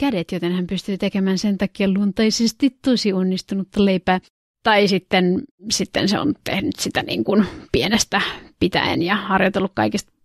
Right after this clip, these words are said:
kaikista eniten ja enemmän kuin kukaan muu. Tuntuu siltä, että nämä on niin kuin ne kaksi lähtökohtaa ja sit niistä lähdetään rakentaa.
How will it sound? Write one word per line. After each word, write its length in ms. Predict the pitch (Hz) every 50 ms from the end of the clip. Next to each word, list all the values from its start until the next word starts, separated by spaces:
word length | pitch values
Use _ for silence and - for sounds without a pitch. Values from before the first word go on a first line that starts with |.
| _ _ -
kaikista 460 | - 226 220 208 214 - - - 214
eniten 380 | 202 196 196 190 202 196 - -
ja 120 | 214 196
enemmän 340 | 202 190 196 196 202 202 208
kuin 140 | 208 202 202
kukaan 300 | 202 196 - 208 208 208
muu. 220 | 208 214 226 220 - _ _ _ _ -
Tuntuu 240 | 214 202 196 220 202
siltä, 280 | 208 208 196 196 202 196
että 140 | 190 -
nämä 140 | 196 196 196
on 100 | 208 -
niin 140 | - 196 -
kuin 160 | - - -
ne 100 | 226 214 - _ _ _ _ -
kaksi 440 | 208 196 - - - 208 - - _ _ _ _ -
lähtökohtaa 800 | 196 - - - - - 202 - - 190 - - - - 185 -
ja 80 | 208
sit 120 | 196 - -
niistä 240 | - 196 - -
lähdetään 460 | - 190 214 202 208 196 202 202 196 - _ - 214 214 196 -
rakentaa. 720 | - 202 202 - - 233 233 233 226 - 247 254 262 269